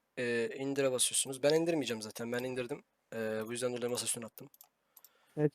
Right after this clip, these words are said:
Speaker 2: bu arada
Speaker 1: Eee,
Speaker 2: indirmeden önce,
Speaker 1: Hı.
Speaker 2: eee, bu üçüncü part bir yazılım olduğu için, eee, bizim, yani, Windows güvenliği bunu trojan ya da virüs olarak algıladığı için, eee, Windows güvenliğinizi kapatın yoksa indirmez.
Speaker 1: Aynen. Herhangi bir virüs programınız varsa devre dışı bırakın.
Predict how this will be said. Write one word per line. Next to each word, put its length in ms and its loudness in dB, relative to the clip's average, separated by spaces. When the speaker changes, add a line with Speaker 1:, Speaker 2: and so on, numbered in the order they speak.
Speaker 2:
bu 160 12
arada 240 12
Speaker 1:
Eee, 60 10
Speaker 2:
indirmeden 460 10
önce, 320 6
Speaker 1:
Hı. 60 -6
Speaker 2:
eee, 400 12
bu 380 8
üçüncü 300 0
part 260 10
bir 120 6
yazılım 360 10
olduğu 200 8
için, 380 0
eee, 200 6
bizim, 320 2
yani, 260 4
Windows 480 4
güvenliği 320 10
bunu 260 4
trojan 420 8
ya 120 6
da 140 8
virüs 220 4
olarak 220 6
algıladığı 420 6
için, 280 4
eee, 260 4
Windows 440 6
güvenliğinizi 340 10
kapatın 320 6
yoksa 240 2
indirmez. 400 6
Speaker 1:
Aynen. 260 0
Herhangi 380 2
bir 100 0
virüs 180 2
programınız 460 2
varsa 260 4
devre 220 0
dışı 200 2
bırakın. 360 -6